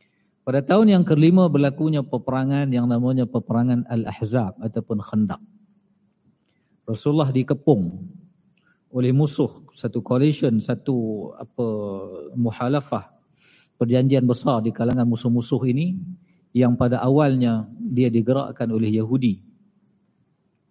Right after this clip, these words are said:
Pergi bincang dengan kafir Quraisy, ajak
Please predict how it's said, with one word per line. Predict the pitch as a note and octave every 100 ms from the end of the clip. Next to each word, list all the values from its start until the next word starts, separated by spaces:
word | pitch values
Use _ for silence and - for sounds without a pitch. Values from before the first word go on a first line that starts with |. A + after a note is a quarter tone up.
| _ _ _ _ _ _ _ _ _ _ _ _ _ _ _ _ _ - _ _ - -
Pergi | C3 D3 B2 G#2 G#2
bincang | A#2+ C3 C3 D3+ A#2+ G2 G#2 G2+
dengan | A#2+ A#2+
kafir | A2+ A2+ A#2
Quraisy, | - A#2+ A2 - -
ajak | C3 C#3+